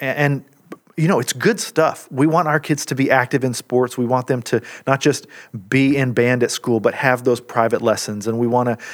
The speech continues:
uh, we want them to be well-rounded so they can, uh, have a good shot at getting into a good school for college and be successful. And so we, I've just tried to,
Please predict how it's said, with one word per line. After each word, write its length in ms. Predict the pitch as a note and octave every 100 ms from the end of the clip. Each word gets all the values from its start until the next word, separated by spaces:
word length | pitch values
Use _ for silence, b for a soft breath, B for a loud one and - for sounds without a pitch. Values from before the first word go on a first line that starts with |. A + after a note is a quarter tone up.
| B -
uh, 180 | A#2 A#2
we 260 | D3 B2+ C3
want 200 | C3+ C#3+
them 100 | C#3+
to 100 | -
be 140 | C3
well-rounded 720 | C3 A#2 B2 A#2 A#2 B2 A#2+ A2
so 140 | -
they 140 | A#2 A2
can, 260 | A#2 G#2+ - -
uh, 320 | A2 G#2+ G#2 - B B
have 240 | B2 B2
a 40 | A#2+
good 180 | B2
shot 280 | - B2+ A#2+
at 40 | G#2+
getting 220 | A#2+ A#2
into 220 | A2 A2+
a 20 |
good 180 | G2+ A2
school 280 | - - A2+
for 120 | A#2
college 380 | G#2+ A2 A2+ G#2+
and 100 | G#2+
be 140 | B2
successful. 640 | A#2 A#2+ - A2 - A2+ A2+
And 100 | A#2
so 140 | C3
we, 180 | B2+ C#3+
I've 120 | C#3+
just 160 | C#3+ D#3
tried 240 | - D#3 D3+
to, 260 | D#3 B2+